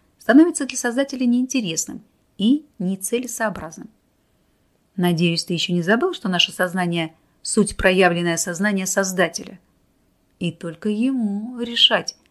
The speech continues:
в каком количестве сознаний проявляться. Сознание Гора поглотило все сознания ангелов, ведь он был их создателем,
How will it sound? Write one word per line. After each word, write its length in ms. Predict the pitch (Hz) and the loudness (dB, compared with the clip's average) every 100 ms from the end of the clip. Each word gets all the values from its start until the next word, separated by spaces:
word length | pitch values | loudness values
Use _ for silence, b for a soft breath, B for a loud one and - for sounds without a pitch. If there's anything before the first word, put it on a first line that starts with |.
| _ _ _ | _ _ _
в 20 | |
каком 320 | - 202 202 160 | 0 2 4 2
количестве 640 | 196 196 - - 180 160 - | 0 0 -2 -8 -10 -12 -8
сознаний 520 | - 175 185 247 208 | -6 -4 0 0 0
проявляться. 640 | - 196 185 180 - - _ _ _ _ _ _ _ _ _ _ _ _ | -2 -2 -2 -6 -10 -12 _ _ _ _ _ _ _ _ _ _ _ _
Сознание 520 | - 220 247 294 277 262 | -2 2 6 6 6 4
Гора 260 | 294 311 | 4 4
поглотило 580 | 285 240 247 240 277 262 | 4 4 4 2 2 2
все 200 | 254 247 | 2 0
сознания 640 | 240 220 220 233 214 202 - | 2 0 2 4 4 4 4
ангелов, 580 | 247 247 175 160 - _ _ - | 4 4 2 -2 -12 _ _ -4
ведь 300 | 170 170 - | -2 -2 -4
он 220 | 180 180 | -2 0
был 160 | 170 196 | 0 -2
их 320 | 202 214 214 | 0 -2 -2
создателем, 760 | - 226 214 247 - 175 151 | -4 -4 2 2 2 -6 -12